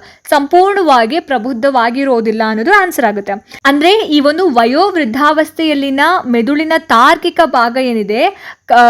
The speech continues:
ಕಂಪ್ಲೀಟ್ ಆಗಿ ಅದೇನಾಗಿರೋದಿಲ್ಲ, ಬೆಳೆದಿರೋದಿಲ್ಲ. ಇದರಿಂದ ಹದಿಹರೆಯದವರು ತೀವ್ರವಾದಂತಹ ಒಂದು ಭಾವನೆಗಳಿಗೆ ಮತ್ತೆ ಪ್ರಚೋದನೆಗಳಿಗೆ ಪ್ರತಿಕ್ರಿಯೆ ಮಾಡ್ತಾರೆ, ಮತ್ತೆ ಇದು ವಿರೋಧಾತ್ಮಕ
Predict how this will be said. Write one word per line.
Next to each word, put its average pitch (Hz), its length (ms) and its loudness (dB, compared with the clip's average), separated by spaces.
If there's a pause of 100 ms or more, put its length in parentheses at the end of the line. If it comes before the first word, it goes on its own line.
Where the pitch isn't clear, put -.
ಕಂಪ್ಲೀಟ್ 339 540 0
ಆಗಿ 320 340 0
ಅದೇನಾಗಿರೋದಿಲ್ಲ, 269 840 -2 (300)
ಬೆಳೆದಿರೋದಿಲ್ಲ. 254 680 2 (240)
ಇದರಿಂದ 294 360 -2 (460)
ಹದಿಹರೆಯದವರು 320 880 2
ತೀವ್ರವಾದಂತಹ 330 960 0
ಒಂದು 285 240 -4
ಭಾವನೆಗಳಿಗೆ 262 800 -2
ಮತ್ತೆ 254 360 0 (280)
ಪ್ರಚೋದನೆಗಳಿಗೆ 294 1000 0
ಪ್ರತಿಕ್ರಿಯೆ 294 580 -2
ಮಾಡ್ತಾರೆ, 226 520 0
ಮತ್ತೆ 302 680 0
ಇದು 311 200 2
ವಿರೋಧಾತ್ಮಕ 320 880 2